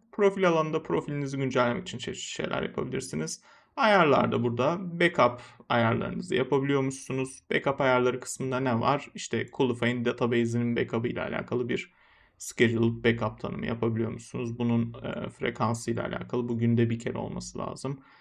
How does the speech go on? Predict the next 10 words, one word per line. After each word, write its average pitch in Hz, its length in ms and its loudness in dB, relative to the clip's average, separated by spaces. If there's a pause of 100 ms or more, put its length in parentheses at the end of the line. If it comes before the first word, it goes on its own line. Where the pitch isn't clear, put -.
(180)
Bunların 165 480 2
tanımlarını 151 920 4
yapabiliyorsunuz. 135 1200 0 (100)
Peki 180 340 -2 (140)
Coolify 160 380 4 (400)
ne 139 180 2
işe 117 220 -2
yarıyor? - 260 -4 (120)
Coolify 180 340 6
aslında 156 580 2